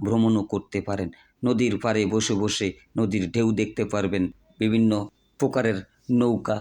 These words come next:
দেখতে পারবেন। সেই সমস্ত আলোচনা নিয়ে আজ আমার এই দৃশ্যপট। তাহলে বন্ধুরা, চলুন মূল আলোচনায় ফিরে যাওয়া যাক। আমার চ্যানেলে আপনাদেরকে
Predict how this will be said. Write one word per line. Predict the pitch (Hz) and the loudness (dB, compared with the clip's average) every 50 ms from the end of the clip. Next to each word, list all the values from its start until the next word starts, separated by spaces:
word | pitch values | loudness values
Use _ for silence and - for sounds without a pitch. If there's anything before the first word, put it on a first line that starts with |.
| - _ _ - | -6 _ _ -6
দেখতে | 98 95 110 - - - 107 | -4 -2 -4 -4 -4 -4 -6
পারবেন। | 95 - 104 98 90 90 85 - - _ _ | -4 -4 -4 -4 -4 -4 -6 -8 -12 _ _
সেই | - - 151 135 | -2 0 0 2
সমস্ত | 139 156 135 135 139 139 - - 127 - - - | 2 4 4 4 4 2 0 -2 -4 -4 -2 0
আলোচনা | 113 113 110 101 - 123 107 107 104 104 | 0 0 0 0 -2 -2 0 0 0 0
নিয়ে | 104 107 107 104 98 95 - - | 0 2 2 2 0 0 -2 -2
আজ | 104 104 95 - - - | -2 -2 -2 -4 -6 -4
আমার | 101 101 95 95 92 | -2 -2 0 0 0
এই | 90 82 - - - - _ - - | -2 -4 -6 -12 -20 -20 _ -8 -4
দৃশ্যপট। | 95 123 123 - - 135 117 - - 95 - - | -2 0 0 2 2 0 0 0 -2 -6 -4 -2
তাহলে | - 117 117 117 113 113 | -2 0 0 2 2 2
বন্ধুরা, | 107 113 117 110 110 110 107 | 2 2 2 2 2 0 0
চলুন | 104 - 135 131 127 120 120 113 113 - - _ _ - | 0 2 2 4 4 4 2 0 -2 -6 -12 _ _ -2
মূল | 120 120 110 104 - | 0 2 0 0 0
আলোচনায় | - 110 107 104 101 - 117 107 104 98 | 0 0 0 0 -2 -2 -2 -2 -2 -2
ফিরে | - - 113 98 107 | -2 -2 -2 0 0
যাওয়া | 92 104 104 101 98 | 0 2 2 2 0
যাক। | 90 95 110 98 95 - - | 0 0 -2 -2 -2 -4 -4
আমার | - 101 104 101 98 | -2 -2 0 0 -2
চ্যানেলে | 95 - - 101 101 98 101 92 - | -2 -2 -2 -2 0 0 0 -2 -2
আপনাদেরকে | - 107 101 107 107 98 87 95 - - - | -2 -2 -2 -2 -2 0 -2 -4 -4 -4 -4